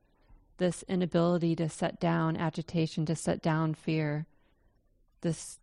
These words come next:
constant needing to seek something, trying to get the juice from the future or resolve the past. And so when we start to practice, we start to dig into this practice, we start to really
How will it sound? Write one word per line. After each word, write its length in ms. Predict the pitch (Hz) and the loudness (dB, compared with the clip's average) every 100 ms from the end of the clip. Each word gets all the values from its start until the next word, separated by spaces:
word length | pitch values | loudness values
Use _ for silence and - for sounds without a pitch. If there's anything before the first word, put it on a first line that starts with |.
| - | -6
constant 840 | - 180 180 - 170 156 - - | 0 2 2 0 0 0 -2 -4
needing 360 | 185 175 175 165 | 0 2 2 0
to 100 | 160 | -2
seek 480 | - - 165 165 | -4 2 2 2
something, 560 | - 190 180 - 165 160 | -2 0 0 0 0 0
trying 260 | - 170 170 | 0 0 0
to 80 | |
get 160 | - 180 | 0 0
the 80 | 170 | 0
juice 380 | - 190 190 - | 0 0 0 0
from 180 | 180 | 0
the 80 | 165 | 0
future 520 | 160 180 180 - 165 | 2 0 0 0 0
or 60 | 160 | 2
resolve 480 | 156 151 165 175 160 | 0 0 2 2 0
the 60 | |
past. 600 | 170 160 165 156 147 - - _ _ - _ _ _ _ _ _ _ _ _ _ _ | -2 -4 -4 -4 -10 -16 -20 _ _ -20 _ _ _ _ _ _ _ _ _ _ _
And 220 | - 180 170 | -4 -4 0
so 160 | 190 | 0
when 180 | 175 175 | 0 2
we 120 | 175 | 0
start 340 | 175 - 175 - | 0 2 2 2
to 80 | 185 | -4
practice, 840 | - 170 170 - 170 160 - - | 0 0 0 2 2 2 -2 -6
we 100 | 175 | -6
start 300 | 156 180 - | -2 -2 -2
to 100 | - | -2
dig 300 | 151 185 170 | 0 0 0
into 480 | - 175 175 175 170 | 0 0 2 0 -2
this 360 | 156 160 - - - _ - | -2 -2 -4 -14 -20 _ -4
practice, 540 | 185 185 - 160 - | -2 -2 -2 -4 -2
we 80 | 165 | -6
start 340 | 160 180 160 | -4 -2 -2
to 120 | - 165 | -2 -2
really 640 | 160 175 180 170 160 156 | 2 4 4 2 -2 -6